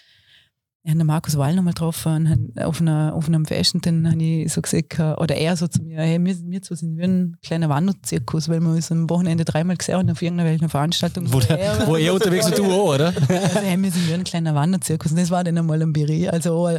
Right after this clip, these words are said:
Speaker 1: eine Überschrift bei mir bei einem Interview. <laughs> Aber das ist wirklich so. Also ich bin vom Grund her, ich bin als Kind schon immer so gewesen, dass ich,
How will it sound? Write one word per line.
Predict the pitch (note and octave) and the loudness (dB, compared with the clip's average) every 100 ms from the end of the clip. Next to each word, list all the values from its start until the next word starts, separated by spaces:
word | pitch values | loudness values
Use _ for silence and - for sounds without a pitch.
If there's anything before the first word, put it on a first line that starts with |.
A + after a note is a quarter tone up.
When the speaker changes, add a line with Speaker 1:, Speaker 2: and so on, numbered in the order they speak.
| - | -2
Speaker 1:
eine | E3+ | -2
Überschrift | F#3 F#3+ D#3 E3 E3+ - | 0 0 0 0 0 0
bei | E3 | 2
mir | E3 E3+ | 0 0
bei | D#3+ D#3 | 0 0
einem | D#3+ D#3 D3 - _ - | 0 0 -2 -6 _ -4
Interview. | F3+ F3 E3 F3+ F#3+ - - - - | -2 -2 -2 0 0 -4 -12 -4 -2
<laughs> | - - - - | 0 0 0 0
Aber | D#3 E3 | -2 0
das | D#3+ | 0
ist | D#3 E3 | 0 -2
wirklich | G3+ - - | -2 -4 -2
so. | D#3+ | -2
Also | D#3+ E3 | 0 0
ich | F3+ | 0
bin | F3+ F3 E3+ F3 - | 2 2 0 -4 -12
vom | - E3+ D#3+ | -8 -2 0
Grund | D#3+ F#3 G#3+ | 2 0 2
her, | F#3 F#3 G3 G#3 G#3 G#3 - - - _ _ | 0 0 0 0 -2 -8 -18 -18 -20 _ _
ich | F3+ | -2
bin | F3 E3+ | 0 0
als | D#3+ | 0
Kind | - F#3 G3+ - | -2 0 0 0
schon | G3 | 0
immer | F#3+ | 0
so | F3+ F#3 | 0 -2
gewesen, | - F#3 | -2 0
dass | F3 D#3+ | 0 0
ich, | F3 E3+ | 0 -2